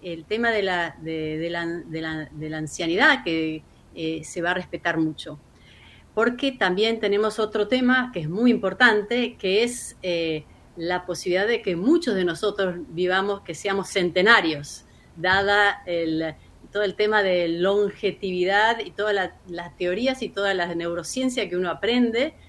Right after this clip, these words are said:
ya los, eh, muchos de los, eh, enfermedades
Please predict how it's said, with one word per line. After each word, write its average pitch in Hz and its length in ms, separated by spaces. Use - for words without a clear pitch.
ya 214 180
los, 202 320
eh, 175 220
muchos 220 280
de 190 100
los, 165 280
eh, 156 320
enfermedades 165 1080